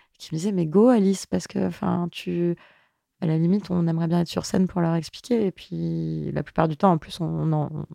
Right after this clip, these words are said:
moi, j'essaye de pas trop y aller et d'envoyer des membres de la communauté Singa, euh, réfugiés pour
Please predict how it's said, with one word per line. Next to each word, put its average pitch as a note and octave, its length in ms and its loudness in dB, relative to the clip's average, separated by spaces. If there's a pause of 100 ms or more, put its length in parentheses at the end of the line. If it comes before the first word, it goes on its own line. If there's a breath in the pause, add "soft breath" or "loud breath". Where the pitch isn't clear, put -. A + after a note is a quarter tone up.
(160)
moi, D#3+ 180 4
j'essaye D#3+ 320 -2
de D#3 100 0
pas D3 140 -2
trop - 220 -2
y D#3 100 2
aller F#3+ 220 6 (480 loud breath)
et - 80 -8
d'envoyer E3 280 2
des E3 120 4
membres E3 180 2
de D#3+ 60 4
la D3 100 2
communauté D3+ 480 0
Singa, E3 500 0
euh, D#3 200 2
réfugiés E3 500 -2
pour E3+ 240 -2